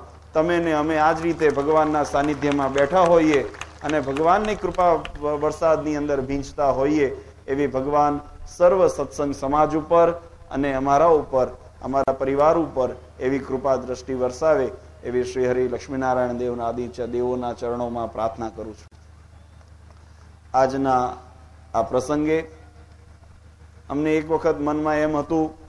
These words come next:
કે અત્યારે સંપ્રદાયની જે પરિસ્થિતિ છે, હજારો હરિભક્તોના મનમાં થોડી ચિંતા, થોડી ગ્લાનિ, થોડું દુઃખનું વાતાવરણ ઘેરાયેલું છે, ત્યારે આ પ્રસંગ ઉજવવો એ અમને યોગ્ય નથી લાગતો.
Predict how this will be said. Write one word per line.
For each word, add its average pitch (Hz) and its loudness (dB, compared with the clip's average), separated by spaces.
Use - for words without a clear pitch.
કે 151 2
અત્યારે 165 6
સંપ્રદાયની 156 0
જે 151 -2
પરિસ્થિતિ 151 -2
છે, 165 -4
હજારો 156 4
હરિભક્તોના 151 0
મનમાં 151 0
થોડી 156 2
ચિંતા, 151 0
થોડી 147 -2
ગ્લાનિ, 143 -2
થોડું 165 0
દુઃખનું 190 -2
વાતાવરણ 160 2
ઘેરાયેલું 143 2
છે, 139 -4
ત્યારે 139 -2
આ 139 2
પ્રસંગ 143 -4
ઉજવવો 156 4
એ 160 0
અમને 156 0
યોગ્ય 143 0
નથી 135 -2
લાગતો. 127 0